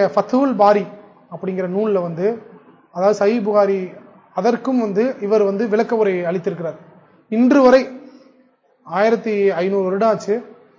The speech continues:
இன்று வரை விளக்க உரை, சஹீஹ் புகாரிக்கு விளக்க உரையில சிறந்த விளக்க உரை இவருடையது தான். எத்தனையோ நூற்றுக்கணக்கான விளக்க உரைகள் இருக்கு.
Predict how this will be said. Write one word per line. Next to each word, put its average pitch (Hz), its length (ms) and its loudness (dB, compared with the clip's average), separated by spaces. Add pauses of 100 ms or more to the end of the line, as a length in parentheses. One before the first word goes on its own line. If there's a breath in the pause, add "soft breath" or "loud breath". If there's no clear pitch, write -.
(220 soft breath)
இன்று 240 260 0
வரை 247 240 4
விளக்க 233 320 0
உரை, 214 180 4
சஹீஹ் 226 440 -2
புகாரிக்கு 220 440 2
விளக்க 220 260 -2
உரையில 214 220 2
சிறந்த 233 360 0
விளக்க 214 280 0
உரை 202 180 -2
இவருடையது 190 420 -2
தான். 160 140 -14 (120)
எத்தனையோ 202 340 -4
நூற்றுக்கணக்கான 220 640 -4
விளக்க 208 240 0
உரைகள் 202 260 0
இருக்கு. - 200 -12